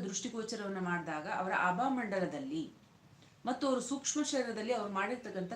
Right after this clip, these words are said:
ಕರ್ಮ ಫಲಗಳು ಕಾಣಿಸುತ್ತೆ. ಅವರು ಸ್ವಯಂ ನಮ್ಮ, ನಮ್ಮನ್ನ ರಚನೆ ಮಾಡಿರ್ತಕ್ಕಂಥ ದೈವಶಕ್ತಿ ಧರ್ಮ, ಧರ್ಮೇಶ್ವರ ಅದು ಈಶ್ವರ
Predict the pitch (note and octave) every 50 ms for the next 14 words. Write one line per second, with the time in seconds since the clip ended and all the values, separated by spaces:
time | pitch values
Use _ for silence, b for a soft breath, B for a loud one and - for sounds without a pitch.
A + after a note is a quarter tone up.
0 | A#3 - F3+ F3+ A3+ C4 B3+ - - G3 F3 E3 E3 E3 F3+ - - - - B
1 | B B B B B B B B _ _ - - - - - - G#3+ G3 - -
2 | - - - - _ - - _ _ - - - _ _ _ _ - - - -
3 | - - - - - - - - - - - - A3 A#3+ A#3+ - A#3+ A3+ B3 D4
4 | C#4+ B3+ - - - - - _ - G3+ G#3+ A3 A3+ A#3+ B3 B3 - - - -
5 | F#3+ G#3+ G#3+ A3+ B3 B3 B3+ A#3 G#3 F#3 - B3 B3 B3+ B3 B3 A#3 A3+ G#3+ -
6 | A3 G#3+ G#3 F#3+ G3 E3+ F#3+ G3 G#3 A3+ - - F#3 - - D3 C#3+ E3 F3+ F3
7 | E3+ C#3 - - - _ _ _ _ _ _ _ _ _ _ _ _ _ _ _
8 | _ _ _ _ _ _ _ _ _ _ _ _ _ _ _ _ _ _ _ _
9 | _ - D#3+ F#3+ G#3+ A3+ B3 C4 C4+ B3+ - - - G3+ F3+ D#3+ - - - -
10 | - G3 G3+ B3+ A#3+ B3 C4+ C4 B3 - F3+ E3 D3